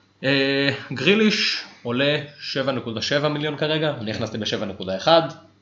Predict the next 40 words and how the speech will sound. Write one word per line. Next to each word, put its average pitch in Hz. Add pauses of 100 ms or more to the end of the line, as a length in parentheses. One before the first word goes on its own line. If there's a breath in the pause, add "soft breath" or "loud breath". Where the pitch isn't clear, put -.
(100)
אז 101
יש 98
לי 98
כזה, 95
אני 95
יכול 104
להוציא 98
אותו 98
בשבע 95
נקודה 98
ארבע, 156
אני 113
יכול 107
לאבד 101
עליו 98
שלוש 98
מיליון, 143
לא 113
יודע. 90
זה, 92 (1200 loud breath)
זה 117
הרבה, 180 (380)
זה 113
לא 139
מעט. 131 (480)
הוא 123
נותן 156
מספרים 139
של 117
קווין, 151
הוא 120
נותן 117
מספרים 117
של 113
ברונו, 156
הוא 147
נותן 127
מספרים 123
של 110
פרימיום, 95